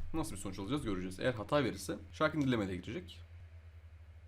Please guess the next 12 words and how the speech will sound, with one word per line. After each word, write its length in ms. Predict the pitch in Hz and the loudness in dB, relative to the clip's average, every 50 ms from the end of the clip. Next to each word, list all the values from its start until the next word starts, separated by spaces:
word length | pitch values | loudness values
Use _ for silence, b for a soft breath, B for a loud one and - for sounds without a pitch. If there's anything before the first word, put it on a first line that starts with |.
| - - - - - - - - - - - - - - - - - - - - - - - - - - - - - - - - - - - - - - - - - - - - - - - - - - - - - - - - - - - - - - - - - - - - - - - - - - - - - - - | -18 -18 -18 -18 -18 -18 -18 -18 -18 -18 -18 -18 -18 -18 -18 -18 -18 -18 -18 -18 -18 -18 -18 -18 -18 -18 -18 -18 -18 -18 -18 -18 -18 -18 -18 -18 -18 -18 -18 -18 -18 -18 -18 -18 -18 -18 -18 -18 -18 -18 -18 -18 -16 -16 -16 -16 -16 -16 -16 -16 -16 -16 -16 -16 -16 -16 -16 -16 -16 -16 -16 -16 -16 -16 -16 -16 -14 -12 -12
Evet, 100 | - - | -10 -8
şu 160 | - - 156 | -2 2 4
an 100 | 156 156 | 6 8
bir 60 | 156 | 6
hata 200 | 143 143 151 147 | 6 8 8 8
vermedi 280 | 143 113 95 98 113 131 | 8 8 6 4 2 2
ve 80 | 123 107 | 2 2
şarkım 340 | - - 98 90 - 127 | 4 2 2 2 2 0
inmiş 320 | 127 113 110 113 113 - - | 0 2 2 0 0 0 0
olması 320 | 95 90 87 - - - | 0 0 0 -2 -2 -4
lazım. 200 | - 95 95 131 | -4 -2 0 0
Hemen 260 | 135 131 127 123 120 | 0 2 2 0 0